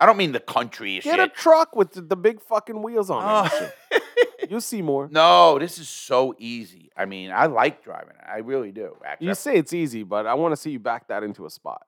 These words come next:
Speaker 1: Oh, I, look at
Speaker 2: Oh,
Speaker 1: my
Speaker 2: no, I've seen you do it,
Speaker 1: <laughs> Shit,
Speaker 2: actually.
Speaker 1: look, yeah, of course you have.
Speaker 2: I have,
Speaker 1: I was just
Speaker 2: yeah.
Speaker 1: thinking of that.
Speaker 2: And actually, right here, you have to back it
Speaker 1: Every
Speaker 2: in.
Speaker 1: time I come out, I gotta back it in there.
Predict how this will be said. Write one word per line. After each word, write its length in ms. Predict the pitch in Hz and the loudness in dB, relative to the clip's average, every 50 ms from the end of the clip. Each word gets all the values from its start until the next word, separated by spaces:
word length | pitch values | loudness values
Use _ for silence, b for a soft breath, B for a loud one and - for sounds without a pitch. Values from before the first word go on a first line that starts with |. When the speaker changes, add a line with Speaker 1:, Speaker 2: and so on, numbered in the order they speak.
| - | -8
Speaker 1:
Oh, 160 | - 214 208 - | -4 -2 2 4
I, 160 | 170 170 165 - - - - - _ _ _ _ | 4 4 4 0 -10 -20 -20 -20 _ _ _ _
look 160 | 233 247 226 - | -14 -8 -4 2
at 60 | 110 | 4
Speaker 2:
Oh, 20 | |
Speaker 1:
my 100 | 110 - | 4 4
Speaker 2:
no, 160 | 117 117 117 | 6 4 0
I've 160 | 113 107 104 - | 0 0 -2 -4
seen 200 | - 117 104 92 | -8 -10 -10 -10
you 80 | 82 | -10
do 80 | - - | -10 -10
it, 80 | 76 78 | -12 -12
Speaker 1:
<laughs> 0 | |
Shit, 40 | 76 | -12
Speaker 2:
actually. 380 | 80 80 - - - 65 - 147 | -14 -14 -12 -12 -12 -12 -12 -10
Speaker 1:
look, 360 | 156 165 143 - - 143 - | -12 -12 -10 -10 -8 -2 0
yeah, 80 | - - - | 2 2 2
of 200 | - - - _ | 2 -2 -4 _
course 240 | - 392 359 - - 135 | 0 0 0 0 0 -4
you 80 | 120 | -4
have. 60 | - - - | -4 -2 -4
Speaker 2:
I 60 | 107 | -4
have, 220 | 104 107 110 104 | -2 -2 -2 -2
Speaker 1:
I 20 | 139 | -2
was 140 | 156 185 | -2 -4
just 100 | 175 165 | -6 -6
Speaker 2:
yeah. 40 | - | -2
Speaker 1:
thinking 240 | - 190 156 139 127 | -4 -4 -2 -4 -4
of 60 | 104 110 | -2 0
that. 160 | 107 101 110 | 0 0 0
Speaker 2:
And 60 | 120 | 0
actually, 360 | 135 143 143 - - 120 107 | -2 -2 -4 -6 -10 -12 -10
right 200 | 101 110 113 107 | -8 -8 -8 -8
here, 140 | 104 123 127 | -8 -8 -8
you 140 | 117 98 90 | -8 -8 -10
have 100 | 87 _ | -12 _
to 80 | 92 | -18
back 200 | 80 76 78 76 - | -18 -16 -8 -2 2
it 40 | 147 | 2
Speaker 1:
Every 200 | 147 151 175 180 | 2 2 2 2
Speaker 2:
in. 80 | 165 | 4
Speaker 1:
time 280 | 180 190 220 359 330 240 | 6 8 8 8 8 6
I 80 | 170 | 4
come 220 | 160 - 151 151 160 | 2 4 4 6 6
out, 200 | - 254 311 180 | 8 8 6 6
I 60 | 143 | 4
gotta 140 | 131 113 110 | 2 -2 -2
back 300 | 98 113 110 104 - - | -2 -4 -4 -4 -6 -10
it 100 | 101 98 | -16 -18
in 100 | 98 92 | -18 -18
there. 220 | 87 82 78 _ | -20 -20 -20 _